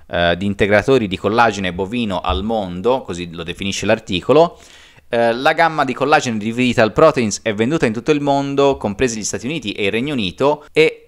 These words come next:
ci sono due cose interessanti che secondo me vanno evidenziate. La prima è che, eh, appunto, il Guardian sottolinea come, sebbene esistano studi che suggeriscano che l'assunzione di collagene per via orale possa migliorare la salute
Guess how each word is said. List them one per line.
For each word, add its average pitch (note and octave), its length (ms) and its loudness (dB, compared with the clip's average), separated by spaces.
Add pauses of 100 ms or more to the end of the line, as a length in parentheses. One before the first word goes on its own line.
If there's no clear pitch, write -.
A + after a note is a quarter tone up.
(120)
ci - 140 -6
sono D#3 280 4
due D#3 300 -4
cose A#2+ 340 -2
interessanti A2 920 -4
che G#2+ 80 -8
secondo A2 300 -6
me A#2 80 -6
vanno G2+ 220 -4
evidenziate. G2 840 -4
La A2+ 120 -2
prima F3 260 0
è A#2+ 120 -2
che, A#2+ 540 0
eh, F#2+ 100 -6
appunto, F2+ 840 -2
il G2 160 -10
Guardian G#2 420 0
sottolinea A2 520 -2
come, F2 340 -2
sebbene B2+ 500 0
esistano A2+ 540 -4
studi C3 400 -6
che - 100 -6
suggeriscano G#2 880 -6
che A2+ 240 -2
l'assunzione G2 720 -8
di A#2+ 80 -8
collagene A#2 500 0
per G#2 140 -8
via A2+ 160 -2
orale C3 240 2
possa G#2+ 260 -4
migliorare A2 400 0
la G2 80 -4
salute A2 640 -4